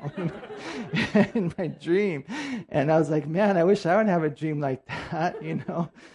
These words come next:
But that's what's gonna happen. "We who are alive," it says right there, "we who are alive and remain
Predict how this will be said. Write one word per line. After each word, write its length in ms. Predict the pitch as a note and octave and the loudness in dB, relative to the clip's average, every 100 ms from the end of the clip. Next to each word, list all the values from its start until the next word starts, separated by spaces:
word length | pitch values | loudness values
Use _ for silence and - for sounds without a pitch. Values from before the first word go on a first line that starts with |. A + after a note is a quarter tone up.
| _ _ - | _ _ 0
But 160 | F3+ | 2
that's 240 | F#3 G3+ G#3 | 2 0 -2
what's 160 | G#3 | -4
gonna 240 | - G#3 F#3+ | -2 0 2
happen. 640 | G3 D4 - D#3 A#2 A#2 | 0 -4 -4 -4 -4 -6
"We 220 | D3 D#3+ | 0 2
who 180 | F#3 A3 | 2 0
are 140 | B3 B3+ | 0 0
alive," 480 | G3+ D3+ D#3 F#3 | 2 2 2 2
it 100 | F3 | -2
says 220 | - F3 F#3+ | -2 -4 -2
right 220 | G3+ - | -4 0
there, 400 | D3+ C#3+ F#3 - _ _ | 2 2 0 -6 _ _
"we 320 | C#3+ D#3+ G3 | -2 2 2
who 260 | A3 - A#3+ | 0 -4 0
are 180 | G#3+ A3 | 2 2
alive 460 | A3 E3+ D#3+ E3+ | 2 2 2 0
and 100 | F#3 | -2
remain 600 | G3 G3+ D#3+ C3 C3+ D3 | -2 -2 -2 -4 -6 -8